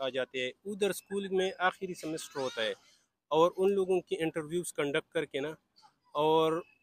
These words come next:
डिग्री लेने से, बीएस डिग्री, अ, डिग्री लेने से पहले, पहले उनको जॉब मिल जाता है। अभी तक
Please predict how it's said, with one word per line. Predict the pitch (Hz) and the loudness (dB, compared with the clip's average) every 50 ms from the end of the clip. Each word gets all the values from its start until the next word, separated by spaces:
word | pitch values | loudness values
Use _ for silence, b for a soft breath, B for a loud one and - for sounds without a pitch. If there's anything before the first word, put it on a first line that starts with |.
| _ _ _ _ _ _ _ _ _ _ - | _ _ _ _ _ _ _ _ _ _ -14
डिग्री | 170 135 151 202 196 226 220 220 220 214 | -10 0 0 0 2 2 0 0 0 0
लेने | 196 170 170 175 175 160 | 2 4 4 6 4 4
से, | - 147 | 2 -2
बीएस | 127 120 - - 175 202 220 214 196 - - | -6 -6 -8 -4 0 2 2 2 2 0 -2
डिग्री, | 147 170 165 170 175 180 170 165 170 | -4 -6 -4 -2 -2 0 0 0 0
अ, | 170 - 147 | -4 -4 -4
डिग्री | 147 139 143 135 127 160 165 185 180 180 165 | -2 -2 -2 0 -2 -2 -2 -2 -4 -4 -4
लेने | 147 139 151 160 160 160 | -2 -2 0 0 0 -2
से | 147 - 147 | -2 -6 -8
पहले, | - - 151 151 156 151 147 | -6 -2 -2 -2 -2 -2 -6
पहले | - - 139 139 147 151 | -6 -6 -8 -8 -8 -8
उनको | - - 135 139 - - 135 127 | -8 -10 -10 -10 -6 -6 -6 -6
जॉब | 120 - 131 127 123 120 | -4 0 0 0 2 0
मिल | 117 117 123 120 | -2 -2 -2 -2
जाता | 110 117 110 - - 101 | -2 -4 -6 -4 -4 -4
है। | 95 98 - _ _ _ _ _ _ - | -6 -6 -8 _ _ _ _ _ _ 0
अभी | 185 202 196 214 220 202 | 0 0 0 -2 -4 -4
तक | - 185 175 | 0 0 0